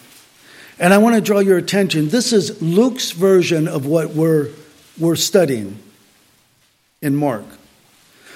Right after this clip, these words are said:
Do you see the, the parable of the mustard seed? So there's that parable. And then there's the parable of the leaven.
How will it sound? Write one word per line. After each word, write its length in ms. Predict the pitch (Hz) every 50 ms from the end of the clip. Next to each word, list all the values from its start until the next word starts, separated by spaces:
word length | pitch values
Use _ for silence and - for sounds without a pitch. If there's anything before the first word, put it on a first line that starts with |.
| - - - - _ _ _ _ _ _ _ _ _ _ _ _
Do 80 | - 190
you 60 | 202
see 300 | 196 - - 247 233 233
the, 340 | 202 180 190 165 160 175 -
the 120 | - 156 156
parable 480 | 156 - 180 196 202 190 190 190 190
of 100 | 196 185
the 60 | 185 190
mustard 480 | 175 170 170 160 - - 175 165 160
seed? 320 | 160 - 165 170 196 220 214
So 160 | - 156 135
there's 320 | 139 151 160 160 160 -
that 200 | 165 160 160 160
parable. 600 | - 135 143 135 131 131 127 147 165 196 208 180 - - _ _ _ _ _ _ _ _ _ _ _ _ _ _ _ _ _ _ _ - - - - - - - -
And 140 | - 165 170
then 120 | 180 180 180
there's 220 | 180 175 165 -
the 80 | 170 151
parable 500 | 151 - 180 196 202 190 190 202 190 196
of 120 | 185 160
the 80 | 190 175
leaven. 720 | 170 175 190 185 170 160 139 160 180 220 247 262 262